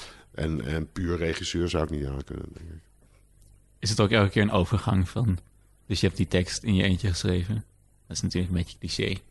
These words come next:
Speaker 2: Maar dan moet je daarna met die andere mensen dat, da-, daar iets van maken. Want je beschrijft het als twee
Speaker 1: Ja,
Speaker 2: hele
Speaker 1: dat is een
Speaker 2: andere
Speaker 1: overgang, maar, maar, maar niet per se een,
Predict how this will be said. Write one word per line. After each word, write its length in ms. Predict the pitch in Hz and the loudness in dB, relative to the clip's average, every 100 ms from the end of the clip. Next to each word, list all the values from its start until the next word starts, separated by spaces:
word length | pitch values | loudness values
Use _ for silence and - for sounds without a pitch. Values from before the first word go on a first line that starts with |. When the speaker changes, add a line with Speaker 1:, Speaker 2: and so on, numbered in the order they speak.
| _ _ _ _ _ _ _ | _ _ _ _ _ _ _
Speaker 2:
Maar 120 | 104 | 2
dan 120 | 95 92 | 4 6
moet 100 | 92 | 6
je 60 | |
daarna 280 | 95 95 92 | 6 6 6
met 160 | 90 87 | 4 4
die 100 | 95 | 4
andere 240 | 98 90 | 4 4
mensen 300 | 90 87 107 | 4 2 0
dat, 200 | 92 - - | -2 -4 -4
da-, 320 | 101 - 110 | -4 -2 0
daar 140 | 104 | 2
iets 120 | 90 | 2
van 140 | - 92 | 2 2
maken. 420 | 95 101 123 123 - _ _ _ _ _ _ _ _ _ _ _ _ _ _ _ _ _ _ _ _ 50 50 50 _ _ _ 50 50 50 50 _ - _ _ _ _ _ | 2 0 -2 -6 -8 _ _ _ _ _ _ _ _ _ _ _ _ _ _ _ _ _ _ _ _ _ _ _ _ _ _ _ _ _ _ _ -20 _ _ _ _ _
Want 140 | - 98 | 2 6
je 60 | |
beschrijft 300 | 90 - 104 - | 6 6 6 4
het 80 | |
als 140 | 92 - | 0 4
twee 140 | 156 | 8
Speaker 1:
Ja, 60 | 165 | 10
Speaker 2:
hele 120 | 104 | 10
Speaker 1:
dat 80 | 104 | 10
is 60 | |
een 40 | 110 | 10
Speaker 2:
andere 200 | 185 196 - | 10 8 6
Speaker 1:
overgang, 100 | 147 | 6
maar, 340 | 135 135 135 | 6 4 4
maar, 320 | 139 131 123 | 6 6 6
maar 200 | 135 127 | 4 6
niet 260 | 123 143 - | 6 4 4
per 120 | 135 | 0
se 360 | - 127 104 104 | 4 6 6 4
een, 260 | 95 104 | 2 0